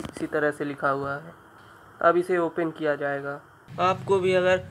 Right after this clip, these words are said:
आपको अगर मंगवाना हो तो देखिए यहाँ पे इन-, इंडस्ट्री बाइंग लिखा है। इसी को ऑनलाइन, Google पर सर्च करेंगे तो आपको बहुत बढ़िया सामान इसी तरह सस्ता मिल जाएगा।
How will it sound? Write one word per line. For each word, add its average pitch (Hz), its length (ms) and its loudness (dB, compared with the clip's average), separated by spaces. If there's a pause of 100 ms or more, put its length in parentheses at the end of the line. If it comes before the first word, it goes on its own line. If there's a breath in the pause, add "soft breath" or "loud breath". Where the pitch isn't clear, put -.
(200)
आपको 190 300 12
अगर 185 180 12
मंगवाना 180 520 12
हो 180 60 10
तो 175 120 -2
देखिए 170 260 2
यहाँ 170 140 10
पे 170 180 4
इन-, 165 120 4 (140)
इंडस्ट्री 165 920 4 (300 soft breath)
बाइंग 160 480 6
लिखा 165 400 8
है। 170 200 8
इसी 160 200 0
को 165 180 6 (500 soft breath)
ऑनलाइन, 156 640 10
Google 151 360 6
पर 156 140 6
सर्च 151 260 4
करेंगे 151 320 4
तो 151 100 2
आपको 151 240 4
बहुत 151 220 2
बढ़िया 151 340 2
सामान 147 340 2
इसी 147 200 -2
तरह 143 220 2
सस्ता 143 400 0
मिल 143 160 2
जाएगा। 139 460 2